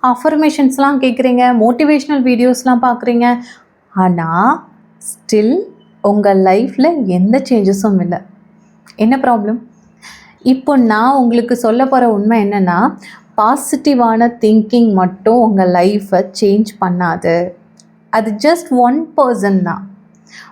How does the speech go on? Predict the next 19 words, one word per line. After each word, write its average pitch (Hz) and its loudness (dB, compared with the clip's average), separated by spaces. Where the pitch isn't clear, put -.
பாக்கி 269 0
நைன்டி 294 2
நைன் 247 2
பர்சன்ட் 220 2
உங்க 240 2
ஆழ் 277 2
மனது 233 0
டிசைட் 196 0
பண்ணுது. 180 -6
Let's 220 -2
understand 196 0
this 190 -8
properly. 175 -6
ஒரு 277 2
பொண்ணு 302 0
கவுன்சிலிங்க்கு 233 0
வந்தா. 180 -2
She - -4
told 285 0